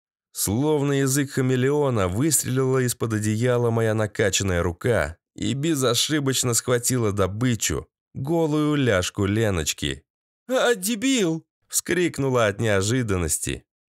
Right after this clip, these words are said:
Я с победным хохотом заволок её на постель и принялся тискать и щекотать.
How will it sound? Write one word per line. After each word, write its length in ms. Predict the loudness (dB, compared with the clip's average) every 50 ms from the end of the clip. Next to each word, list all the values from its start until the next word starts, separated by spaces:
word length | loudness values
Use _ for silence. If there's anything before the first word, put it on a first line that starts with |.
| _ _ -6
Я 320 | -4 -2 0 0 0 0 0
с 100 | -2 -2
победным 640 | 0 0 0 0 0 0 0 0 0 0 0 -2
хохотом 600 | -2 -2 0 0 0 0 0 -2 0 0 0 0 0
заволок 540 | 0 0 2 2 2 2 2 0 -2 0 0
её 160 | 0 0 0
на 140 | 0 0 0
постель 600 | 0 -2 -2 0 -2 -2 0 0 0 0 0 -2 -6
и 180 | -6 -6 -6
принялся 640 | -4 -2 -2 0 0 0 0 0 0 0 0 0 0
тискать 560 | -2 -4 -2 -2 0 0 -2 -2 -4 -2 -2
и 60 | -2
щекотать. 840 | -2 -2 -2 -2 0 -2 -2 0 0 0 0 0 0 -2 -6 -12